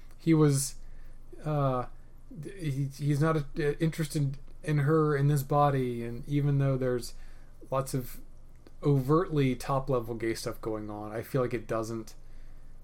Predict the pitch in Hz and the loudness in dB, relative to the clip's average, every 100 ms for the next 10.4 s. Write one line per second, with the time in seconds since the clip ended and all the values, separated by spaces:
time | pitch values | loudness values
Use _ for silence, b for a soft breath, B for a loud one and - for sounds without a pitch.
0 | - - - - - - - - - - | -16 -16 -12 -12 -12 -12 -14 -16 -18 -16
1 | - - 120 - 123 - - 113 - 101 | -14 -12 -12 -2 -2 -2 -6 -6 -6 -8
2 | 101 104 143 185 170 139 135 131 127 120 | -8 4 8 10 8 8 6 6 2 -4
3 | - - - 117 107 101 101 98 101 - | -12 -10 -8 -6 -6 -8 -10 -12 -12 -12
4 | - b b b b b b b - - | -12 b b b b b b b -12 -8
5 | 127 123 120 123 139 156 165 170 151 160 | -4 -4 -4 -2 2 2 4 2 6 6
6 | 147 147 143 135 135 135 123 123 110 117 | 6 4 6 4 4 2 0 -2 -4 -2
7 | 117 117 110 - - 113 107 107 104 101 | 0 0 -2 -6 -8 -6 -4 -6 -6 -4
8 | 101 98 b b b b b b - 107 | -6 -8 b b b b b b -4 -2
9 | 104 107 120 113 - 117 117 110 104 104 | -2 -4 -6 -8 -4 -4 -4 -6 -4 -6
10 | - 101 98 - | -6 -8 -10 -10